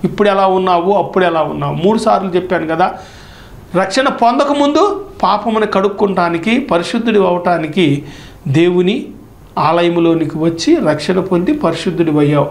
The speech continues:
అనగా నీ హృదయాన్ని పవిత్రపరచుకున్నావు, నీ హృదయాన్ని పవిత్రపరచుకున్నావు. ఎంతో పవిత్రతగాను, ఎంతో పవిత్రతగా జీవిస్తున్నావు. Very good, మంచిది. కానీ మళ్ళీ నీవు లోకములోనికి వెళ్ళినప్పుడు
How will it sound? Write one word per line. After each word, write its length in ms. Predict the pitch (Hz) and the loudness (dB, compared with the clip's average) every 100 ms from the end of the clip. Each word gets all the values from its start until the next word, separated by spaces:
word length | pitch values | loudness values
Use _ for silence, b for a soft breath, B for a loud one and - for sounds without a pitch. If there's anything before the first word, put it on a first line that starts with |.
| - | -2
అనగా 240 | 170 202 | 0 0
నీ 140 | 220 156 | 2 2
హృదయాన్ని 600 | 151 156 190 185 180 214 | 2 2 2 2 -2 -4
పవిత్రపరచుకున్నావు, 1300 | 165 165 165 165 165 147 - - 160 165 160 - - B B B B B | -2 -2 -4 -4 -2 -4 -4 -2 0 0 -2 -14 -20 B B B B B
నీ 140 | 190 | 2
హృదయాన్ని 640 | 190 190 214 202 196 233 - - 175 | 4 2 2 2 0 -2 -6 -4 -2
పవిత్రపరచుకున్నావు. 960 | 185 185 175 170 - - 165 175 - | 0 0 -2 -2 -4 -4 0 0 0
ఎంతో 480 | 160 165 202 202 214 | 0 0 -2 -2 -2
పవిత్రతగాను, 1000 | 208 170 165 180 165 165 160 160 214 B B B B | 0 -2 -2 -6 -4 -2 0 0 -2 B B B B
ఎంతో 260 | 170 175 226 | -2 0 -2
పవిత్రతగా 680 | - 180 190 208 - 247 | 0 -2 -2 -4 -4 -2
జీవిస్తున్నావు. 1080 | 220 139 190 185 - 190 165 139 - - - | 0 2 4 2 0 -4 -2 -4 -6 -16 -4
Very 260 | 156 165 175 170 | 0 2 2 0
good, 180 | 135 | 0
మంచిది. 480 | 135 151 147 147 135 B B B - | -2 -2 -2 -4 -6 B B B -2
కానీ 560 | 190 202 156 139 143 - B B B B 170 | -2 0 0 -2 -4 -10 B B B B -2
మళ్ళీ 400 | 165 208 262 269 | 0 0 0 2
నీవు 840 | 208 202 185 160 139 143 170 - - - B B B B - | 2 2 2 0 0 2 2 0 -8 -18 B B B B 2
లోకములోనికి 840 | 180 208 226 226 226 247 330 330 226 | 2 2 -2 0 2 2 2 0 0
వెళ్ళినప్పుడు 880 | 175 170 165 143 175 151 131 139 | 2 2 0 -2 -2 0 0 -2